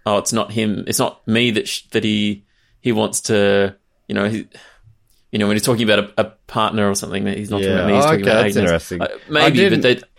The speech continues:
Speaker 1: I don't think there's any, any other evidence to back that. It's just a hunch,
Speaker 2: No, to me,
Speaker 1: which
Speaker 2: it
Speaker 1: I know
Speaker 2: just
Speaker 1: isn't
Speaker 2: seemed
Speaker 1: proof.
Speaker 2: like she was hearing it when he said partner. I think she, I, in my mind, she was hearing, like,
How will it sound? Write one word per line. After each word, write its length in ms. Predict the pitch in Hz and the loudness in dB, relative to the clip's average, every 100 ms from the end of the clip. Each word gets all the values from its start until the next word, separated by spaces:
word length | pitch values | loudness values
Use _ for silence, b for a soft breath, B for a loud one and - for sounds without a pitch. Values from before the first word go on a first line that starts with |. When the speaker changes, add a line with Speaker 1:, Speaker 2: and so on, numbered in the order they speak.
| - | -2
Speaker 1:
I 60 | 123 | 2
don't 200 | 135 131 | 2 0
think 140 | 139 | -2
there's 140 | 120 107 | 0 0
any, 340 | 104 101 - | 2 0 0
any 160 | 101 98 | -2 -2
other 300 | 95 92 101 _ _ _ _ _ _ | 0 -2 -6 _ _ _ _ _ _
evidence 400 | 107 101 101 98 - | -2 0 0 -2 -6
to 80 | |
back 200 | - 95 | -6 -6
that. 80 | - | -4
It's 80 | 117 | -4
just 160 | - 135 | -2 0
a 60 | |
hunch, 640 | 147 139 139 135 110 76 - | 4 4 6 6 4 2 -4
Speaker 2:
No, 60 | - | -2
to 120 | 165 | 2
me, 120 | 156 | 4
Speaker 1:
which 100 | 170 | 4
Speaker 2:
it 40 | 131 | 4
Speaker 1:
I 40 | |
know 80 | 127 127 | 6 6
Speaker 2:
just 40 | 131 | 6
Speaker 1:
isn't 100 | 139 | 4
Speaker 2:
seemed 120 | 131 | 4
Speaker 1:
proof. 120 | 120 | 4
Speaker 2:
like 240 | 117 107 - | 4 2 -2
she 300 | - 123 113 | -2 0 2
was 500 | 107 98 95 - - _ _ _ - | 2 0 -4 -14 -18 _ _ _ -12
hearing 380 | 110 113 107 101 | -2 2 2 2
it 200 | 82 - | 0 -4
when 200 | 101 104 | -2 0
he 140 | 104 | 0
said 300 | 104 104 82 | 0 -2 -2
partner. 680 | - 90 95 - 71 76 82 _ _ _ _ 117 | -2 0 0 -2 -6 -6 -8 _ _ _ _ -2
I 60 | |
think 300 | 104 92 82 | 0 -2 -6
she, 220 | - 110 98 | -4 0 2
I, 300 | 95 98 120 | 2 2 2
in 160 | - 104 | 2 0
my 220 | 98 110 | 2 2
mind, 260 | 110 90 82 | 2 0 0
she 160 | - | -2
was 220 | 92 85 - | -2 -2 -2
hearing, 480 | 90 82 80 78 | -2 0 -2 -4
like, 260 | 78 73 73 | -4 -4 -6